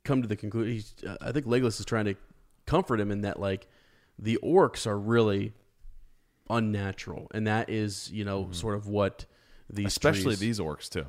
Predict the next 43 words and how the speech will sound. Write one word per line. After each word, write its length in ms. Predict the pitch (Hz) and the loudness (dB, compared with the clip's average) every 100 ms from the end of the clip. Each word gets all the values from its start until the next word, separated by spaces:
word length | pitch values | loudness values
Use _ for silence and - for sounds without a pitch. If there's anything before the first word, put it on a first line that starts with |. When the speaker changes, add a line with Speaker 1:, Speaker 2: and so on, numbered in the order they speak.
| - | -8
Speaker 1:
Yeah, 360 | 110 110 101 147 - | -4 -2 -2 -6 -12
exactly. 480 | - 101 104 90 - | -10 -4 -2 -4 -8
And, 100 | - | -6
and 80 | 110 | -4
Speaker 2:
Right. 120 | 85 90 | -2 0
Speaker 1:
so 240 | 113 104 | 0 0
these 220 | 107 107 | -2 -4
trees 320 | - 113 101 | -4 -4 -2
are, 160 | 101 101 | -2 -4
are, 220 | - 101 - _ - | -2 -4 -4 _ -8
you 140 | 104 | -4
know, 140 | 95 - | -4 -6
specifically 680 | - 117 - 220 175 - 110 | -6 -4 2 2 2 2 2
targeting 560 | - 101 104 98 95 | 2 2 4 2 0
them, 300 | 92 57 80 | -2 -4 -6
you 100 | 90 107 | 2 4
know. 260 | 98 60 76 107 | 4 0 -8 -6
Speaker 2:
Yeah, 60 | |
yeah, 100 | 110 | -4
yeah, 40 | 82 | 2
Speaker 1:
But 160 | 101 90 | 2 2
Speaker 2:
yeah. 80 | 65 | -2
Speaker 1:
he's 240 | - 117 107 | 0 2 6
got 160 | 135 120 | 6 6
his 120 | 107 | 6
axe, 340 | 104 98 - | 4 2 -2
and 200 | 101 98 - - _ | -4 -4 -8 -20 _
he's 160 | 101 98 | -8 -8
still 160 | - - | -6 -8
nervous. 320 | - - - | -8 -10 -4
Speaker 2:
Yeah. 260 | 127 87 67 - - - - - | -2 -2 -6 -16 -20 -20 -20 -6
I 40 | - | 4
thought 80 | |
it 40 | 220 | 6
was 80 | 170 | 6
also 260 | 135 151 127 | 2 2 0
interesting, 280 | 117 110 | -4 -6
too. 280 | 101 - 117 101 | -6 0 0 2
I 80 | |
didn't 180 | 110 123 | 2 0
catch 220 | - 107 | -4 -4
this 100 | 101 | -4
before, 560 | - - - 92 85 85 | -10 -12 -2 0 0 -2